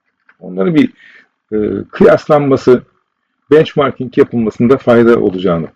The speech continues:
düşünmekteyim. Bir başka problemimiz Türkiye'de maalesef didişme,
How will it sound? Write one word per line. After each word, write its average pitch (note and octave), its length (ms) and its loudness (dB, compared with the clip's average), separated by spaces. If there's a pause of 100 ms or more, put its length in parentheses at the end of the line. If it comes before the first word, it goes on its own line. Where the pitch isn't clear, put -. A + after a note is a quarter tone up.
(140)
düşünmekteyim. - 520 -14 (680)
Bir G3+ 140 4
başka D#3 340 2 (140)
problemimiz A2+ 540 -2 (160)
Türkiye'de B2+ 320 0
maalesef A#2 600 -2
didişme, G#2+ 560 0